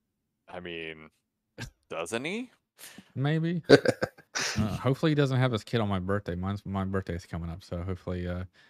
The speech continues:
Speaker 2: has it before then.
Speaker 1: What?
Speaker 2: Uh,
Speaker 1: What?
Speaker 3: Oh,
Speaker 1: What?
Speaker 3: mine too.
Speaker 1: Hold, please.
Speaker 2: Hold, please. What?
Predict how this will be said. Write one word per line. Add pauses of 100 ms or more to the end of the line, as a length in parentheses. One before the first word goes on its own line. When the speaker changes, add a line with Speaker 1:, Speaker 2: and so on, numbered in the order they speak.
(200)
Speaker 2:
has
it
before
then.
Speaker 1:
What?
Speaker 2:
Uh, (460)
Speaker 1:
What?
Speaker 3:
Oh,
Speaker 1:
What?
Speaker 3:
mine
too. (2250)
Speaker 1:
Hold,
please. (640)
Speaker 2:
Hold,
please.
What?